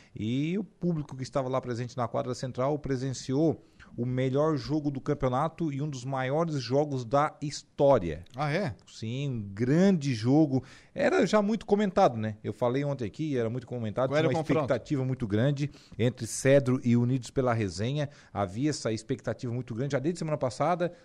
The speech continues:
Speaker 1: todo mundo falando desse jogo, até mesmo quem não estava acompanhando mais de perto aí as rodadas do futsal, comentava que ontem iria lá justamente pra assistir esse grande jogo.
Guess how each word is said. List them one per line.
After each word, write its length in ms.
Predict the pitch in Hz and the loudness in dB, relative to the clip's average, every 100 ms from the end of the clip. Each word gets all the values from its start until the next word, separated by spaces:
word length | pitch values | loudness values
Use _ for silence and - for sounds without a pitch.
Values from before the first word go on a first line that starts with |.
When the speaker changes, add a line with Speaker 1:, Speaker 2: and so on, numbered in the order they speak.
| _ | _
Speaker 1:
todo 200 | 196 196 | -4 -2
mundo 100 | 185 | 0
falando 300 | 175 165 165 | 2 0 0
desse 200 | 151 - | -2 -2
jogo, 240 | 127 170 | 0 2
até 300 | 156 147 214 | 2 2 0
mesmo 320 | 208 226 175 170 | 2 2 2 -2
quem 160 | 180 | -4
não 140 | 185 180 | -4 -4
estava 260 | 175 175 | -2 0
acompanhando 540 | 170 175 160 160 165 147 | 0 0 0 0 0 -2
mais 280 | 151 156 | -2 -2
de 100 | 139 | -4
perto 400 | 135 156 156 151 | -2 0 0 0
aí 120 | 139 135 | -2 0
as 160 | 131 | 0
rodadas 460 | 117 127 123 127 117 | -2 -2 0 -2 -4
do 80 | 120 | -6
futsal, 560 | - 123 - 160 175 - - | -6 -6 -2 0 -2 -8 0
comentava 720 | - 220 240 233 190 127 90 - _ _ | 2 4 2 2 2 2 -2 -6 _ _
que 160 | - 156 | 0 2
ontem 380 | 160 180 214 170 | 4 2 -4 -2
iria 380 | 180 160 185 | -2 0 0
lá 180 | 175 175 | 0 0
justamente 640 | 170 208 - 180 170 175 - | -2 -4 -4 -4 -4 -8 -10
pra 380 | 175 180 180 - | -6 -4 -6 -6
assistir 460 | 165 170 170 - 175 | -8 -8 -10 -6 -2
esse 220 | 170 175 | -2 -4
grande 380 | 143 160 160 165 | -6 -6 -4 -2
jogo. 380 | 131 131 98 | 2 2 2